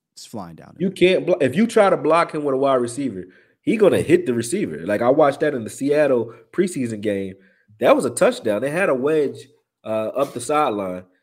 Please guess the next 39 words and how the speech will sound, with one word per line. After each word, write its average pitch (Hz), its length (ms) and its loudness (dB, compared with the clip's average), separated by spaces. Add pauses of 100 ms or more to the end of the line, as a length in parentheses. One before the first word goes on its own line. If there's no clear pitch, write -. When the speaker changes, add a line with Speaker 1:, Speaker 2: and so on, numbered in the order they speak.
(160)
Speaker 2:
and 113 120 -6
they 120 120 0
had 123 240 0
him - 80 -4
sealed 123 380 -2
off. 123 340 -4 (240)
He 175 180 -2
knew 165 320 6
he's 131 260 -4
the 123 60 -6
last 131 340 0
line 120 220 -4
of 110 80 -10
defense. 107 320 -8
He 156 160 -6
takes 151 420 -4 (400)
the, 101 120 -8 (180)
the 95 400 -4
receiver 170 760 -2
and 165 520 0 (220)
the, 117 240 -2
uh, 107 320 -2
the 101 120 -10
back 95 480 -6 (300)
into 120 260 -4
the, 101 480 -4
uh, 101 60 -12
out 113 100 2
of 98 80 -4
bounds. 104 280 -6
He, 110 60 -4
he - 60 -6
Speaker 1:
Mm-hmm. 117 140 -8
Speaker 2:
just 117 180 -12
knocks 120 200 -8
the 127 80 -12
Speaker 1:
Mm-hmm. 104 60 -12
Speaker 2:
receiver 107 400 -8
out, 123 200 -8